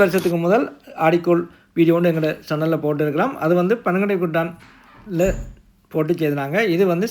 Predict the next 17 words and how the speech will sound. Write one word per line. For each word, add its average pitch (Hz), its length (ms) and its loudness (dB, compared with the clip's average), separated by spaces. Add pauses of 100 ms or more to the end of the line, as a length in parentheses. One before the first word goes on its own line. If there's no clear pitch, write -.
சர்க்கரை 160 440 0
கொஞ்சம் 170 220 -2
வித்தியாசமா 160 400 -2
இருக்கட்டும்ன்றக்காண்டி 139 680 -4
சர்க்கரையை 143 340 -2
போட்டு 135 220 -6
செய்திருக்கிறோம். 120 380 -8 (840)
இதுக்கு 160 180 -8
முதல் 156 160 -4
அந்த 147 140 -6
வீடியோ 143 200 -2
போட்டுருக்கோம் 143 460 -2
எங்க 127 180 -10
YouTube 131 280 -8
சேனல்ல, 123 340 -10 (520)
அதையும் 147 300 -4
பாருங்கோ. 127 380 -4